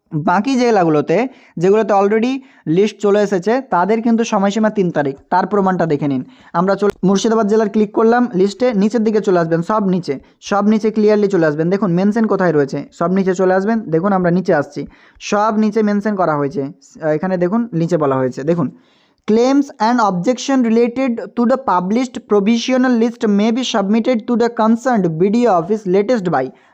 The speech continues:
তিন এগারো দু হাজার, আহ, বা-, দেখতে পাচ্ছেন চব্বিশ। অর্থাৎ বলা হচ্ছে যে প্রভিশনাল বা অস্থায়ী লিস্ট পাবলিশ করা হয়েছে,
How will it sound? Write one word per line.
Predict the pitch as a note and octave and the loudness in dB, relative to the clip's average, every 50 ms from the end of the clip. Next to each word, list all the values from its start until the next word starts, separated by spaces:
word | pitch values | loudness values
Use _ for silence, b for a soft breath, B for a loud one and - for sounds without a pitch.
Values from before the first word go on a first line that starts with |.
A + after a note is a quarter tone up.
| b b _ | b b _
তিন | A3 A3+ A#3 A#3+ A3+ | 0 2 4 4 4
এগারো | G#3 F#3 F#3 G3 G#3 | 2 2 2 0 2
দু | G3 F#3 | 2 2
হাজার, | F3+ E3 D#3 D3+ | 0 0 0 -2
আহ, | C#3+ - - - - D#3+ D3 C#3 C3+ C3 | -2 -6 -12 -14 -8 -4 -2 0 0 0
বা-, | B2+ C#3 C#3 C3+ B2+ C3 | 0 0 0 0 0 -2
দেখতে | C3+ D#3 E3 - F#3+ | -2 -4 -4 -2 -2
পাচ্ছেন | F#3+ F#3 A#3 G#3+ | -2 0 0 0
চব্বিশ। | F#3+ F#3 D3+ D3 C3 C3+ B2+ - b b b b b b b b - | 0 0 0 0 0 -2 -4 -4 b b b b b b b b -4
অর্থাৎ | E3+ F#3 - C4 A3 | -4 -2 0 0 0
বলা | G3+ A3 A#3 B3+ | 0 2 2 0
হচ্ছে | C4 B3+ B3+ - E3+ C3 B2 b b b b b - | 0 -2 -2 -4 -4 -4 -4 b b b b b -12
যে | F3 D#3 F#3+ A#3 B3 | -4 0 0 0 2
প্রভিশনাল | A#3 A#3 A3+ A3 G#3 A#3+ A#3 A3+ - B3 B3 A#3+ B3 B3+ B3+ A#3+ | 2 0 0 2 2 2 0 0 0 0 0 2 2 2 0 0
বা | G#3+ A3+ A3+ | 0 0 -2
অস্থায়ী | - - F#3+ F#3+ G3+ G#3+ G#3+ - - B3 A#3+ A#3 | -2 0 0 0 0 0 -2 -2 -2 -2 0 2
লিস্ট | A#3 A#3+ A3+ A#3 - | 2 0 -2 -2 -2
পাবলিশ | G#3 G3 G3 G3 G#3 A3 | -2 -2 0 0 0 -2
করা | G#3+ - A#3+ A3 A3 G#3+ | 0 -2 -2 0 0 2
হয়েছে, | A3 A3 G3+ F#3+ F#3+ C#3+ | 2 2 2 0 0 -4